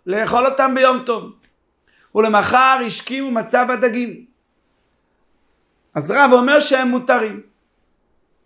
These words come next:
כיוון שבעצם הוא כבר זימן אותם. אמר רב חיסדא, "מדברי רבנו נלמוד", מדברי רב האלה אפשר להוציא עוד הלכה. חיה שקיננה בפרדס.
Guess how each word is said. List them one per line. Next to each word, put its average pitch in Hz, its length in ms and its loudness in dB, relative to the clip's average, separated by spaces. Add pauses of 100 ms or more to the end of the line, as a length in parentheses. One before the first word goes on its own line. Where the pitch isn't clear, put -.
כיוון 156 180 -10
שבעצם 262 520 0
הוא 254 100 -4
כבר 240 220 0
זימן 262 360 0
אותם. 220 280 -6 (1600)
אמר 185 300 2
רב 180 160 -2
חיסדא, 202 580 0
"מדברי 196 440 -2
רבנו 220 420 -2
נלמוד", 202 880 0 (160)
מדברי 151 480 -6
רב 208 200 2
האלה 214 320 0
אפשר 214 260 2
להוציא 226 320 -2
עוד 247 120 -2
הלכה. 220 300 -4 (800)
חיה 247 580 0
שקיננה 185 680 -10
בפרדס. 190 1500 -6